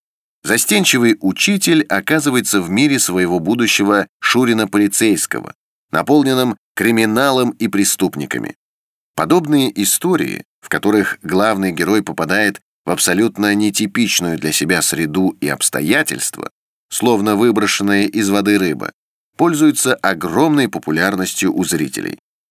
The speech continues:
Вы читаете одно единственное предложение,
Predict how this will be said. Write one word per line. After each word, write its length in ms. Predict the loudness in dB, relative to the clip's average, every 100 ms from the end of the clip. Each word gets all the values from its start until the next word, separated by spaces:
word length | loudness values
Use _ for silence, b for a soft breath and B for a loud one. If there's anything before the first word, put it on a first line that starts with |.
| _ _ -4
Вы 120 | -2
читаете 580 | 0 2 2 2 0 -2
одно 500 | 0 -4 -2 0 2
единственное 800 | 2 0 0 0 -2 -2 -2 -2
предложение, 840 | -2 -2 -2 -2 -2 -2 -4 -10